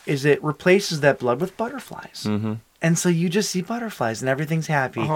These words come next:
Speaker 3: I'm
Speaker 1: And
Speaker 3: so
Speaker 1: so
Speaker 3: glad the
Speaker 1: people,
Speaker 3: butterflies are
Speaker 1: people
Speaker 3: there.
Speaker 1: don't wanna see the bad, and they live in this utopia of denial. And the, and
Speaker 2: Well, this was a,
Speaker 1: it's,
Speaker 2: this
Speaker 1: it's,
Speaker 2: was a
Speaker 1: it's,
Speaker 2: pretty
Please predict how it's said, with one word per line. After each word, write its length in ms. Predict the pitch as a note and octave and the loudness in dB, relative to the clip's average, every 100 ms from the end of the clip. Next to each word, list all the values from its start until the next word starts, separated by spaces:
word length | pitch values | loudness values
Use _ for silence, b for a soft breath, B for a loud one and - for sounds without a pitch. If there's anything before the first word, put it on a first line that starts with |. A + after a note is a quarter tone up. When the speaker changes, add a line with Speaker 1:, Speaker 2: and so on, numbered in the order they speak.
| A#2+ | 4
Speaker 3:
I'm 80 | D3+ | 4
Speaker 1:
And 80 | D#3 | 4
Speaker 3:
so 140 | F3 | 6
Speaker 1:
so 100 | B2+ | 6
Speaker 3:
glad 100 | B2 | 6
the 20 | A2+ | 4
Speaker 1:
people, 180 | F#3+ A3+ | 4 2
Speaker 3:
butterflies 500 | F2+ - F2 F2 - | 0 -2 0 0 -4
are 40 | |
Speaker 1:
people 300 | - A3 B3+ A3 | -2 0 2 4
Speaker 3:
there. 60 | |
Speaker 1:
don't 260 | F#3+ F#3+ F3+ | 6 6 6
wanna 240 | F3 F3 | 6 4
see 220 | - D#3+ | 2 -2
the 120 | C3+ C3+ | -2 0
bad, 400 | A#2+ A2 G#2+ G#2 | 2 2 2 0
and 80 | |
they 60 | B2 | -2
live 240 | C#3 D#3 | 0 0
in 80 | D3+ | 0
this 200 | D3+ C#3+ | -2 -4
utopia 680 | D3 - A#2+ A#2 A#2 A2 A2 | -8 -4 -4 -2 -4 -4 -4
of 480 | - - G2+ G2 - - | -4 -6 -8 -12 -12 -6
denial. 760 | G#2+ A2+ B2+ B2+ B2 A#2+ A#2+ | 0 2 4 4 4 4 4
And 100 | A2 | 2
the, 100 | A2+ - B B B B | -4 -8 B B B B
and 140 | - F3+ | 4 6
Speaker 2:
Well, 60 | |
this 120 | E3 - | 6 6
was 140 | G3+ | 6
a, 40 | |
Speaker 1:
it's, 80 | C3 | 4
Speaker 2:
this 180 | D3 F3 | 4 6
Speaker 1:
it's, 60 | G3+ | 6
Speaker 2:
was 100 | G3+ | 6
a 40 | |
Speaker 1:
it's, 80 | F3 | 6
Speaker 2:
pretty 140 | G3 | 6